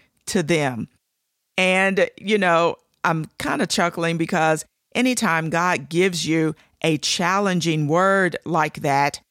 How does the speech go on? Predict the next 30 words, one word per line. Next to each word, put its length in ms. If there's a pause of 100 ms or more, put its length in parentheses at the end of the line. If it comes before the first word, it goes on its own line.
(300)
how 340
many 320
of 120
you 200
know 440
that 420 (240)
you 460
are 340
going 460
to 120
be 200
tested? 800 (340)
And 520 (100)
listen, 460
guys, 640 (320)
<laughs> 800
there 300
was 540
one 380
day 300
last 460
week 480 (260)
when 480
I 160
can 180
say 420
that 300 (100)
I 140
was 260
tested, 640